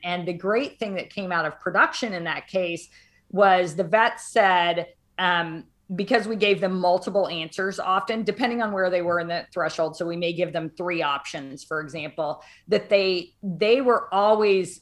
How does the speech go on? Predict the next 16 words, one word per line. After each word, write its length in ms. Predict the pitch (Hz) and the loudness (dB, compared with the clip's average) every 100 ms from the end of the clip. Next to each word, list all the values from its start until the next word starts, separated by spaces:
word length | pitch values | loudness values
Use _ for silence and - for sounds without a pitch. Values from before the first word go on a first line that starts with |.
| - | -8
um, 380 | 190 170 156 139 - | -2 -2 -2 -8 -6
coming 280 | 233 202 | -4 -2
up 140 | 185 180 | -2 -2
with 120 | 165 | -4
one 280 | 160 160 175 | -2 -2 0
option, 540 | 196 226 - 285 294 | 0 0 -2 -2 -2
and 200 | 285 190 | -6 -6
they're 180 | 175 175 | -4 -2
like, 260 | 170 160 208 | -2 -4 -4
"Okay, 380 | 202 196 170 160 | 0 0 0 -4
in 100 | 170 | -6
this 140 | 180 | -6
case, 220 | - 175 | -4 -4
I 80 | 170 | -4
should 180 | 160 165 | -6 -6
do 160 | 160 | -6